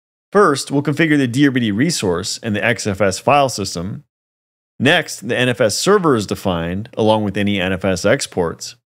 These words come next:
Then, a virtual I P is defined and co-located with the N F S exports to ensure consistent client access during failovers and maintenance intervals. With the sib fully configured, we can now see all of the services running in the cluster on node A,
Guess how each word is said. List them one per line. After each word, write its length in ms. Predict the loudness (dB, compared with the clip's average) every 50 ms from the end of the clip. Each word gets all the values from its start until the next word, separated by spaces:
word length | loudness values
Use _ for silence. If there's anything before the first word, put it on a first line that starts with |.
| _ _ _ _ _ 2
Then, 340 | 4 4 4 2 0 -2 -4
a 100 | -2 0
virtual 340 | 0 0 0 0 2 2 4
I 100 | 2 2
P 200 | 0 0 0 0
is 120 | 0 0
defined 560 | 0 -2 -2 -2 -2 -2 -2 -2 -4 -6 -8 -8
and 120 | -8 -8
co-located 760 | -2 2 2 2 4 2 0 0 0 -2 0 0 0 0 -2 -4
with 120 | -6 -8
the 140 | -8 -6 -4
N 140 | -2 0 0
F 120 | 0 0
S 180 | 0 -2 -2 -2
exports 640 | -2 -2 -2 -2 -4 -4 -4 -2 -2 -4 -6 -12 -8
to 120 | -4 -4
ensure 280 | -2 -2 0 0 0 -2
consistent 760 | -2 -4 -8 -4 -4 -4 -4 -4 -4 -4 -6 -6 -8 -10 -8
client 400 | -4 -2 -2 -2 -2 -4 -4 -4
access 520 | -2 -2 -2 -4 -4 -6 -6 -6 -6 -8
during 240 | -8 -8 -8 -8 -6
failovers 680 | -4 -2 0 2 2 2 2 0 0 -2 -4 -4 -4 -6
and 160 | -6 -6 -4
maintenance 380 | -6 -6 -6 -8 -8 -8 -8 -10
intervals. 600 | -8 -8 -8 -8 -8 -10 -12 -12 -14 -16 -18 -20 _ _ _ _ _ _ _ _ _ _ _ _ _ _
With 100 | -4 -2
the 80 | -2 -2
sib 300 | 0 2 2 2 2 0
fully 320 | -2 -2 0 2 2 0
configured, 640 | 0 -2 -6 -4 -2 -2 -2 -2 -2 -6 -6 -8 -12 -16 _ _ _ _
we 80 | -6 -4
can 160 | -2 0 0
now 200 | 2 2 2 0
see 260 | 0 -2 -2 -2 -2
all 280 | 0 2 4 4 4 4
of 80 | 2 -2
the 80 | -4
services 560 | -2 0 0 0 0 0 -2 -4 -4 -4 -4
running 260 | -2 -2 -2 -2 -4 -4
in 80 | -6
the 60 | -8
cluster 480 | -6 -4 -4 -4 -2 -4 -6 -8 -8 -8 -8
on 180 | -6 -6 -4
node 220 | -4 -4 -4 -6 -6
A, 420 | -4 -2 -2 -2 -2 -4 -8 -16